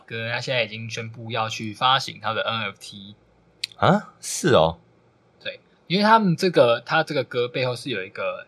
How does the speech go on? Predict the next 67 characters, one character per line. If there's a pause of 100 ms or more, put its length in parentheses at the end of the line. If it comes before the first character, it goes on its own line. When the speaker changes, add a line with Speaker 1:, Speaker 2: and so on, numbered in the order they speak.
Speaker 1:
有
一
个
公
司
的，
那
这
个
公
司
已
经
是
发-，
Speaker 2:
嗯。
Speaker 1:
曾
经
已
经
发
行
过
一
个
系
列
N
F
T，
那
这
次
他
们
就
要
发
行， (400)
再
把
Baby
Shark
来
作
为 (300)
第
二
次
的
这
个
发
行。 (500)
Speaker 2:
诶，
所
以
他
们
已
经
有
发
第
一
次
了。